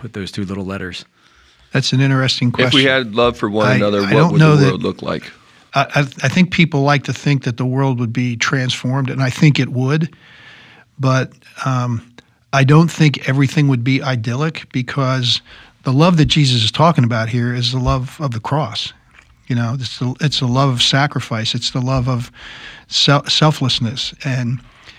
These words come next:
Speaker 2: I don't, I think some of the natural occurring difficulties, problems, uh,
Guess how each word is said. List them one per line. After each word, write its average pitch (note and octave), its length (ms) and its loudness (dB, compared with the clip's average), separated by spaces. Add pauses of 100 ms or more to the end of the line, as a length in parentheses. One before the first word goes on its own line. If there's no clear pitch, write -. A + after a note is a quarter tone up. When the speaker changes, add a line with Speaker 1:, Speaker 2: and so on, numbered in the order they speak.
(380)
Speaker 2:
I C#3 160 4
don't, D3+ 280 4
I C#3+ 60 4
think G3+ 360 4
some E3 300 4
of C#3+ 120 4
the B2 320 0
natural E3 760 4 (500)
occurring D3 540 4
difficulties, D3 760 2
problems, C#3+ 880 0
uh, A2+ 260 -8